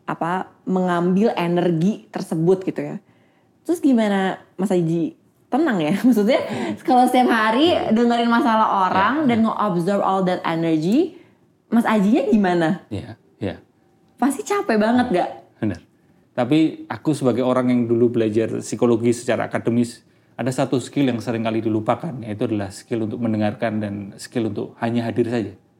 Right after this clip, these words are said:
Speaker 2: Hanya hadir
Speaker 1: Oke.
Speaker 2: maksudnya single tasking gitu, Put. Jadi ketika ada orang yang dengerin, eh, ketika ada orang yang curhat sama aku,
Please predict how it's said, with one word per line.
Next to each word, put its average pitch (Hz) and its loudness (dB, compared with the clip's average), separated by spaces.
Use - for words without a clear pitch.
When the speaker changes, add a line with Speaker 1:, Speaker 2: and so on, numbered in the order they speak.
Speaker 2:
Hanya 120 -2
hadir 117 2
Speaker 1:
Oke. 131 2
Speaker 2:
maksudnya 170 0
single 139 2
tasking 143 0
gitu, 147 2
Put. 120 -4
Jadi 127 -2
ketika 127 -2
ada 120 0
orang 117 2
yang 117 0
dengerin, 110 2
eh, 110 0
ketika 127 0
ada 127 4
orang 127 4
yang 127 4
curhat 120 2
sama 110 -2
aku, 131 -4